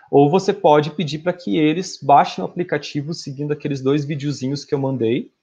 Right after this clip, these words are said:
Eles podem baixar o aplicativo e tá usando pelo celular. Ou você pode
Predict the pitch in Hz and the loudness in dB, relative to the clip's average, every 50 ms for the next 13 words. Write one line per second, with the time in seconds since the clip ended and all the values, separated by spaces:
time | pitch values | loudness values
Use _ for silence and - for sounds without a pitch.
0 | _ _ - 127 135 127 - - 123 123 123 139 143 131 131 131 131 - - 123 | _ _ -8 -6 -6 -6 -4 -2 -2 -2 0 0 0 0 0 0 -2 -2 0 2
1 | 147 190 196 180 190 165 151 151 143 131 - - - 143 147 165 - 160 151 143 | 2 2 2 0 0 -2 -6 -6 -6 -8 -8 -6 -6 -6 -4 -2 -2 -2 -2 0
2 | 131 135 135 139 - 143 147 143 - - 170 190 208 - 120 113 107 - _ _ | -2 -2 -4 -4 -4 -2 -2 -2 0 0 0 2 4 4 4 2 0 -4 _ _
3 | _ _ _ - 131 135 131 147 160 160 208 208 - 165 160 170 175 165 185 214 | _ _ _ 0 0 0 2 2 -2 -4 -4 0 2 4 4 4 4 2 -2 -4
4 | 220 | -4